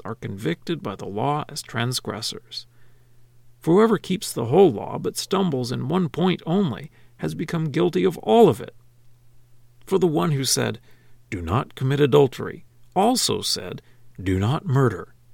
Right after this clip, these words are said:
Now, if you do not commit adultery, but you do murder,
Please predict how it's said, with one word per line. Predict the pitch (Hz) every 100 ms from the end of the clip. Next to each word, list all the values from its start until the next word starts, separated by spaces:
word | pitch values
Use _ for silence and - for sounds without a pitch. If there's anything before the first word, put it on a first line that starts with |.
| - - - - -
Now, | 143 -
if | 160 147
you |
do | 143 190
not | 226 117
commit | 143 156
adultery, | 127 107 107 - - - _ -
but | 139 151 -
you | 170
do | 135 202 214
murder, | 156 143 98 -